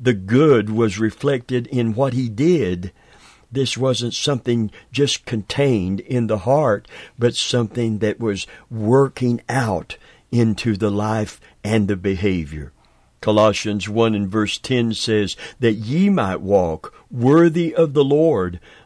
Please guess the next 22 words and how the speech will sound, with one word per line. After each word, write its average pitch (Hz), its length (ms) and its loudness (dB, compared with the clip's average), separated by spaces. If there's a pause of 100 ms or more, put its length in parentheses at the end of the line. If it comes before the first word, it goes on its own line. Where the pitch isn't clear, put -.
(100)
unto 135 300 2
all 156 420 4
pleasing, 95 800 -4 (440)
being 120 360 4
fruitful 107 880 -2 (300)
in 120 240 2 (120)
every 131 640 0 (440)
good 104 580 2 (240)
work." 110 720 0 (260)
Literally 113 640 2
rendered, 107 640 0 (260)
it 127 180 -2
would, 117 200 -4 (640)
it 135 140 0
would 110 240 -2 (260)
read 117 360 0
this 117 320 0
way, 87 400 -4 (320)
"Fruitful 120 720 0
in 110 300 0
every 107 340 2
goodness." 90 760 -2